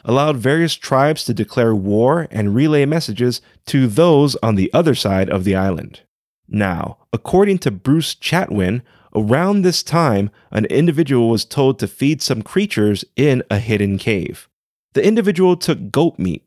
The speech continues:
and encountered two creatures, this person claimed one of which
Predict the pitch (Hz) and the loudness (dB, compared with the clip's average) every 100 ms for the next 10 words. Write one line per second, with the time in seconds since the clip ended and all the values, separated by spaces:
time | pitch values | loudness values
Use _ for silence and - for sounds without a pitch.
0 | _ - 104 98 - 147 143 139 - - | _ -4 -2 -2 -2 -2 0 -2 -2 2
1 | 139 143 - 151 - 85 - - _ _ | 2 2 0 0 -2 -6 -8 -14 _ _
2 | - 131 185 - 175 - 147 - 135 151 | -4 -2 0 0 -2 -2 -4 -2 0 0
3 | 156 - 98 98 170 123 98 90 - - | -2 -8 -4 0 2 2 -2 -4 -6 -14